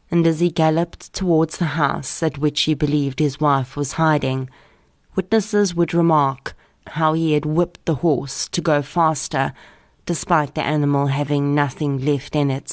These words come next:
to give. The animal lover, Swart, was no more, it seemed. Annie Swart had lived in a few different places since she'd fled her home in fear for her life.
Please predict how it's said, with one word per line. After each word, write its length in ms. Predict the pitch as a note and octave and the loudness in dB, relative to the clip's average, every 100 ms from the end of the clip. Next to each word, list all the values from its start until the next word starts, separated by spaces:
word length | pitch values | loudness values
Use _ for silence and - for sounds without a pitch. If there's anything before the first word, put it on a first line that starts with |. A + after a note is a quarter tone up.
| - | -10
to 100 | - | -6
give. 440 | C3+ D3 C#3+ - - _ _ _ _ _ _ _ _ _ _ | -2 0 0 -4 -20 _ _ _ _ _ _ _ _ _ _
The 220 | - D3 - | -2 -2 2
animal 500 | D#3 D3 C#3 C3+ C3+ | 2 2 2 0 2
lover, 460 | C#3 C3+ C3+ C3+ | 0 0 0 -2
Swart, 640 | - - D#3+ C3+ C3+ - - _ _ _ - | -4 -2 0 -2 -4 -10 -12 _ _ _ -2
was 220 | D#3 C#3 | 0 2
no 180 | D3 C3+ | 2 2
more, 420 | C#3+ C#3+ C3+ C#3 | 2 2 0 -2
it 180 | C#3 - | -4 -4
seemed. 520 | D#3 C3 C3+ C3 - _ _ _ _ _ _ _ _ _ _ _ _ - | -2 -2 -2 -8 -12 _ _ _ _ _ _ _ _ _ _ _ _ 0
Annie 240 | G3+ B3 | 2 2
Swart 520 | - - C#3 C#3 - | 0 0 0 0 -2
had 180 | D#3 C#3 | -2 0
lived 260 | D3 C#3 D#3 | 0 0 2
in 140 | D3 | 2
a 100 | C#3+ | 2
few 240 | C3 D#3 | 2 2
different 340 | C#3+ C3 D3 C3+ | 2 0 -2 0
places 540 | D3 C#3+ - C3+ B2+ | 0 0 0 -2 -2
since 240 | - D3+ B2+ | 0 0 0
she'd 240 | D3 C3+ | -2 -2
fled 280 | - D3+ C#3 | -2 0 2
her 140 | C3 | 0
home 460 | B2 D3+ C3 B2+ C3 | 2 2 2 0 0
in 140 | C3+ | -2
fear 260 | - C#3+ B2 | -2 -2 -2
for 180 | - C3 | -2 -4
her 140 | B2+ | 0
life. 540 | C3 C3 C3+ C3+ - | 0 0 0 -6 -20